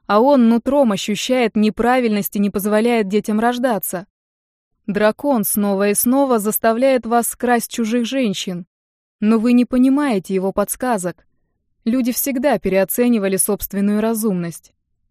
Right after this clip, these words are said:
К сожалению. Потомки Ульхёга вскочили, растеряв свою морозную сдержанность. «Этого не может быть! Что она говорит?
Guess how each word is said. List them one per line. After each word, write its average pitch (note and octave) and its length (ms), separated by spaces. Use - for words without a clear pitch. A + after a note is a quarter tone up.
К - 80
сожалению. A3 760
Потомки F#3 440
Ульхёга F#3 400
вскочили, A#3 560
растеряв G3+ 520
свою G3 280
морозную G3 480
сдержанность. E3+ 720
«Этого G#3 380
не A3 180
может A#3+ 360
быть! C4 440
Что - 420
она G#3 220
говорит? B3+ 600